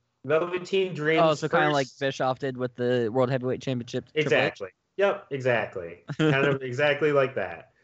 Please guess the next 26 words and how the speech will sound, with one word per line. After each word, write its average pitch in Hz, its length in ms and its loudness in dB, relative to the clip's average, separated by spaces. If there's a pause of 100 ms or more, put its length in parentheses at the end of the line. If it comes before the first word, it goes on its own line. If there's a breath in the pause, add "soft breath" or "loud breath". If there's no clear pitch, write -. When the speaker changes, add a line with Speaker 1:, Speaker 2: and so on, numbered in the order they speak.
(100)
Speaker 1:
So 139 540 4 (400 soft breath)
Velveteen 190 560 2
Dream, 170 360 0
his 151 200 -2
first 175 320 2
title 175 280 2
defense 143 460 0
is 139 80 -12
gonna 143 220 0
be 139 180 2
in 131 80 6
a 127 80 4
two 170 260 4
out 156 160 6
of 151 120 2
three 151 180 0
falls 156 400 2
match 156 380 0
against 180 640 0 (580)
Randy 180 500 2
Orton, 123 420 2 (520)
who 131 120 -8
left 165 300 0
W 160 260 2
W 151 440 0
E 170 420 0